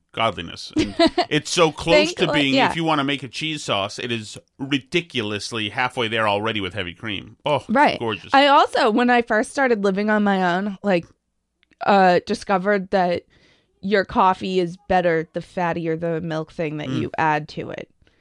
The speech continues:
Speaker 2: Like, I knew people who were like, "Oh, wow, you can do light cream instead of half and half." And I was like, "Why stop
Speaker 1: Yeah, what's the
Speaker 2: at
Speaker 1: point?
Speaker 2: light cream?
Speaker 1: Yeah.
Speaker 2: <laughs> Just go, go, I mean, unless you're trying to save money, just skip right forward to the heavy cream and put that right in your
Speaker 1: Yeah, I
Speaker 2: coffee."
Speaker 1: agree.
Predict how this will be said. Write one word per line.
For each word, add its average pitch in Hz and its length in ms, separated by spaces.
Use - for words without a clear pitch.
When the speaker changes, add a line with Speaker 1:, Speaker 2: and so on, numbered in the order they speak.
Speaker 2:
Like, 170 260
I 220 140
knew 214 160
people 233 280
who 233 100
were 208 120
like, 185 220
"Oh, 254 140
wow, 196 240
you 165 140
can 170 180
do 160 100
light 151 320
cream 202 360
instead 165 320
of 160 80
half 185 260
and 160 140
half." 180 340
And 185 100
I 170 40
was - 180
like, 160 140
"Why 220 500
stop - 220
Speaker 1:
Yeah, - 80
what's 240 100
the 220 60
Speaker 2:
at 175 80
Speaker 1:
point? 180 60
Speaker 2:
light 254 240
cream? 180 340
Speaker 1:
Yeah. 226 140
Speaker 2:
<laughs> - 20
Just 277 440
go, 311 120
go, 302 400
I 302 220
mean, 277 220
unless 311 360
you're 269 160
trying 269 280
to 240 80
save 233 400
money, 202 320
just 185 260
skip - 460
right 220 240
forward 233 400
to 226 80
the 196 140
heavy 254 260
cream 196 300
and 185 140
put 180 200
that 190 240
right 170 200
in 165 200
your 165 80
Speaker 1:
Yeah, 151 200
I 156 120
Speaker 2:
coffee." - 120
Speaker 1:
agree. 143 300